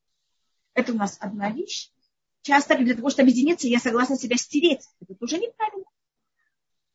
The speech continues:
Мне даже, потому что если я себя стираю, и тогда никто со мной не объединяется, меня просто нет.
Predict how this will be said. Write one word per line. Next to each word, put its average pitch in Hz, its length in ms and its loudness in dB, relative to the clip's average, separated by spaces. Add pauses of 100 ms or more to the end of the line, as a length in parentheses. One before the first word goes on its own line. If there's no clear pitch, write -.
(920)
Мне 240 120 2
даже, 277 180 2
потому 285 240 0
что 277 120 0
если 269 260 0
я 262 80 2
себя 262 140 -2
стираю, 285 600 0
и 202 140 -14
тогда 226 280 -4
никто 247 220 -2
со 254 120 -6
мной 233 120 0
не 226 100 0
объединяется, 214 420 -2
меня 196 120 -4
просто - 240 -14
нет. 269 260 -2